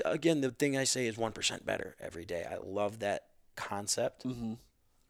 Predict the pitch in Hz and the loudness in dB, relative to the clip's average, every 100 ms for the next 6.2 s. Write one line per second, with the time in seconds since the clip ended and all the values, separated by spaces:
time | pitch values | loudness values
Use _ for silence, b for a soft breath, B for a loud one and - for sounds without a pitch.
0 | 98 123 - 127 131 120 110 143 160 127 | -10 -6 -2 2 4 2 2 2 4 4
1 | 110 107 120 B B B B B - 147 | 6 6 6 B B B B B 6 8
2 | 147 139 160 135 120 117 - 110 156 233 | 8 8 10 10 10 8 6 0 6 6
3 | 180 113 110 - 165 120 135 123 110 92 | 6 8 8 8 6 4 4 4 4 4
4 | 92 107 110 80 73 104 110 123 131 - | 6 4 2 0 0 2 2 2 0 2
5 | 104 113 - _ - - 151 151 135 113 | 0 -4 -12 _ 0 10 10 10 12 12
6 | 117 165 | 12 6